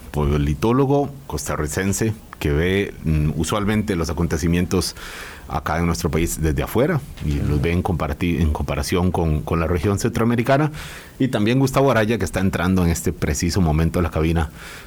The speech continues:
Adelante, Tavo. Eh, a la cabina de, mm, Radio Colombia, noventa y ocho punto siete. Eh,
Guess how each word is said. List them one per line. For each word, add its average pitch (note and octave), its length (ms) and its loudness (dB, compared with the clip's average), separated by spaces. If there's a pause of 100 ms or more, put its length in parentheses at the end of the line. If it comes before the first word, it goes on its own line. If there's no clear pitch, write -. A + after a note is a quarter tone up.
Adelante, E2 460 0
Tavo. F2+ 240 0 (260)
Eh, D2+ 420 0
a D2+ 60 -2
la D#2 140 0
cabina F2 520 2
de, E2+ 380 0 (580)
mm, D2+ 500 4 (220)
Radio F#2+ 300 0
Colombia, E2+ 520 0
noventa D#2+ 320 2
y G2+ 40 4
ocho A#2 200 2
punto A#2+ 280 0
siete. - 380 -2 (880)
Eh, D2 680 0